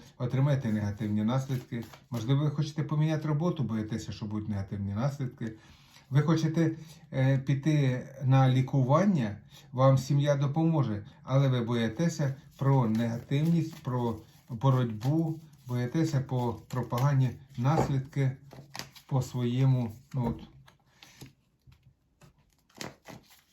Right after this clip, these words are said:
думаєте багато за прошле, переживаєте. І ви таких під вибором. Я вам так скажу:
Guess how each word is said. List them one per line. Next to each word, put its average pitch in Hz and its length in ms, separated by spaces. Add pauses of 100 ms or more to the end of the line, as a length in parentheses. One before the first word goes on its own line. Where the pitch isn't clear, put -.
(160)
думаєте 135 560
багато 147 400
за 147 100
прошле, 143 560 (300)
переживаєте. 139 1000 (2250)
І 147 380
ви 151 140
таких 147 360
під 143 160
вибором. 104 520 (3000)
Я 131 140
вам 160 140
так 175 160
скажу: 101 380